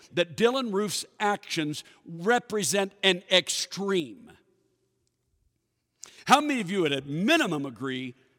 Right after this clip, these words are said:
that the actions of Westboro Baptist represent an extreme?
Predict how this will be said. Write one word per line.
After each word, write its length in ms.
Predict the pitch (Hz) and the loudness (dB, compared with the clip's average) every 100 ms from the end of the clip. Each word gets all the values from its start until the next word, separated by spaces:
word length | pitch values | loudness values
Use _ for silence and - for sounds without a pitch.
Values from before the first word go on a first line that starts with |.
| _ | _
that 260 | 139 170 170 | -2 -2 0
the 140 | 175 | 2
actions 360 | 196 175 170 147 | 2 0 -4 -4
of 80 | 131 | 0
Westboro 500 | 165 156 - 147 120 | 2 0 -2 -4 2
Baptist 460 | 156 147 - 117 | 2 2 -2 -6
represent 460 | 156 - 135 156 123 | -6 -4 -2 -2 -2
an 80 | 110 | -6
extreme? 480 | - - 110 71 | -8 -10 -10 -14